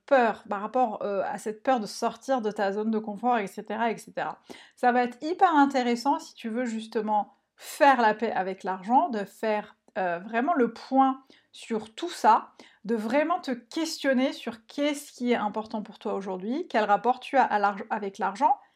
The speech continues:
quelles croyances tu as sur l'argent, d'où elles te viennent, quel bénéfice tu as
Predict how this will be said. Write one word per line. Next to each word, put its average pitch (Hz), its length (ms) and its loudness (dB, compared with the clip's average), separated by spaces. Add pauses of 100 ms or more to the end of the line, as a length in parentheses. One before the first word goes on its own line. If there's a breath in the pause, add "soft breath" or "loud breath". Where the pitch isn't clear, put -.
(180 soft breath)
quelles 370 200 0
croyances 254 500 4
tu - 160 -4
as 202 80 0
sur 196 200 -8
l'argent, 208 560 2 (380 soft breath)
d'où 269 360 -2
elles 247 180 -2
te 247 80 -2
viennent, 214 600 -2 (420)
quel 339 300 4
bénéfice 254 580 0
tu 226 260 2
as 220 240 6